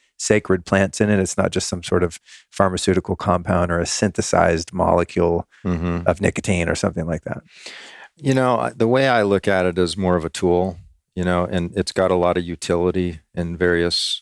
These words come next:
Speaker 2: uh, ways. And so when I'm, when I'm doing my breath work, then I would say, yes, you know, there's a reverence to, to, to using the medicine at that point. Um, and I, I think that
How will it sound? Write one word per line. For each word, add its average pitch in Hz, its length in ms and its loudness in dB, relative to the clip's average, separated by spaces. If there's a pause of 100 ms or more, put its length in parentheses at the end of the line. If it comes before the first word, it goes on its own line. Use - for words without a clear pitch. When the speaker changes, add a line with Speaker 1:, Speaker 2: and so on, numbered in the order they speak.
Speaker 2:
uh, 82 340 -6
ways. 85 500 -2
And 92 160 -6
so 85 220 -2
when 87 180 -2
I'm, 85 300 -4 (800)
when 95 140 2
I'm 87 120 0
doing 98 220 2
my 87 140 0
breath 90 360 0
work, 78 440 -2
then 82 320 -4 (340)
I 87 100 0
would 85 160 -2
say, 87 200 0
yes, 85 500 0
you 87 80 -12
know, 82 200 -4
there's 80 300 -4
a 87 80 -4
reverence 82 540 -2
to, 80 440 -6 (180)
to, 82 400 -6
to - 120 -10
using 85 360 -2
the 78 60 -6
medicine 78 440 -4
at 78 100 -10
that 82 180 -2
point. 80 380 -8 (640)
Um, 82 320 -2
and 95 140 0
I, 87 260 0
I 90 140 2
think 98 320 -2
that 82 240 -2